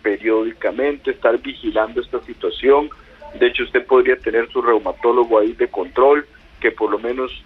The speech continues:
cada año le esté revisando exámenes, le esté revisando a ver si hay algo para pensar que el lupus se está, ah, apareciendo, ¿verdad? Que está activándose.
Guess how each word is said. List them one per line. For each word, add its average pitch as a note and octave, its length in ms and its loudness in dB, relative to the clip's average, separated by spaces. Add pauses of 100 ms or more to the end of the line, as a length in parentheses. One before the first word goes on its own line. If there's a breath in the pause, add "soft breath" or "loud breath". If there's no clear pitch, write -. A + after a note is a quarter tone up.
(260)
cada A#2 500 4
año C3 280 -4
le A2+ 80 -8
esté A2+ 200 -8
revisando A2+ 600 -6
exámenes, B2+ 720 -2
le G2+ 80 -2
esté G#2+ 260 -4
revisando A#2 720 -2
a G#2+ 60 2
ver A#2+ 260 0
si B2+ 80 0
hay B2 220 2
algo D#3 380 2
para A2+ 240 -2
pensar G2+ 440 -2
que - 120 -2
el A#2+ 100 -2
lupus C3 420 -4 (520 loud breath)
se A#2 80 2
está, A#2 520 2 (140)
ah, F#2 460 2 (160)
apareciendo, G2 840 0
¿verdad? G2+ 200 2
Que - 120 -18
está - 160 -4
activándose. C3 680 -4